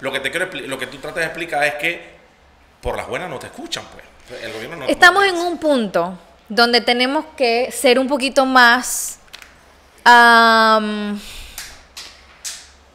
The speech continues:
Speaker 2: no viol-, es que a mí no me gusta usar eso, a nosotros no somos así,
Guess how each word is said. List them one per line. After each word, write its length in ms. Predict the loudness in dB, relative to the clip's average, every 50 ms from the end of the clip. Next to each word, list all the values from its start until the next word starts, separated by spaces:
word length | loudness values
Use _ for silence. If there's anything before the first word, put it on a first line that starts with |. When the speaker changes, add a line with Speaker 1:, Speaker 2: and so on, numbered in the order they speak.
| _ -10
Speaker 2:
no 180 | -4 -2 0 2
viol-, 180 | 4 4 4 4
es 100 | 2 2
que 180 | 2 0 -2 2 2
a 80 | 2
mí 100 | 2 2
no 80 | 0 4
me 80 | 4 4
gusta 200 | 4 4 2 2
usar 200 | 4 6 6 6
eso, 180 | 6 4 2 4
a 100 | 4 2
nosotros 220 | 2 2 -2 0 0 0
no 40 | 0
somos 320 | 0 -2 0 2 2 2
así, 300 | 2 0 -2 -6 -6 -6